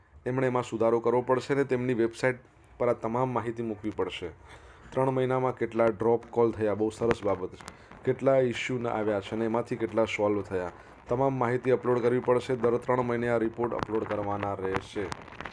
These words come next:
બહુ સરસ માહિતી, મતલબ બહુ સરસ કામ કર્યું છે Telecom Regulatory Authority of India, જેની સ્થાપના નાઇન્ટીન નાઇન્ટી સેવનમાં થઈ હતી. નવી દિલ્હીમાં હેડક્વાર્ટર આવેલું છે. તમારા માટે પ્રશ્ન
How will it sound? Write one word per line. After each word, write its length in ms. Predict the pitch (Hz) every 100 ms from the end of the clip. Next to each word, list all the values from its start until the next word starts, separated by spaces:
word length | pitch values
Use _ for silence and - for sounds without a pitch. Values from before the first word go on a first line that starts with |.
| -
બહુ 100 | 120
સરસ 340 | 120 131 131 - - - -
માહિતી, 440 | 104 101 104 101 90 - - - -
મતલબ 120 | 143
બહુ 120 | 151 156
સરસ 440 | - 156 - - -
કામ 240 | 127 131 131
કર્યું 220 | 131 131
છે 120 | 139
Telecom 500 | 117 113 120 131 120
Regulatory 420 | 107 110 117 113
Authority 460 | 113 104 117 113 101
of 80 | 110
India, 220 | 117 95 - - - - -
જેની 180 | 131 139
સ્થાપના 420 | - 131 131 131
નાઇન્ટીન 420 | 113 110 113 127
નાઇન્ટી 280 | 117 113 120
સેવનમાં 440 | - 110 113 113
થઈ 240 | 113 131 117
હતી. 260 | 110 120
નવી 400 | - 107 101 107
દિલ્હીમાં 420 | 104 110 110 110
હેડક્વાર્ટર 400 | 104 101 107 104
આવેલું 220 | 107 110 113
છે. 80 |
તમારા 240 | 110 107 104
માટે 220 | 104 104
પ્રશ્ન 340 | - - -